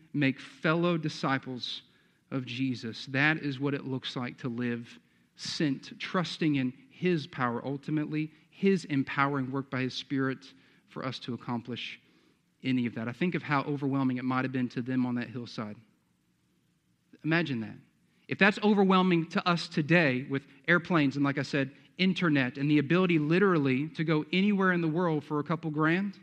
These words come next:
think about what it might have meant to them. Think about for us if this is overwhelming with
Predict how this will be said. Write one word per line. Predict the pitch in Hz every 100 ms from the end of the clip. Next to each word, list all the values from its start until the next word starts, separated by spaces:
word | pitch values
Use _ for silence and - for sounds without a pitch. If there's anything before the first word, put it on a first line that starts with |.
| _ _ _ _ _ _ _ _ -
think | 247
about | 233 214
what | 190
it | 196
might | 175 175 175
have |
meant | 151 160 151 -
to | 151
them. | 131 147 127 113 - - _ _ _ _ _ _ _ _ _ _ _ _ _ _ _ _ _ _ _ _ _ _ _ _
Think | 202
about | 196 190 170
for | - 170
us | 190 190
if | 175
this | 190 185
is | 175 180
overwhelming | 180 170 165 175 170 156
with | 143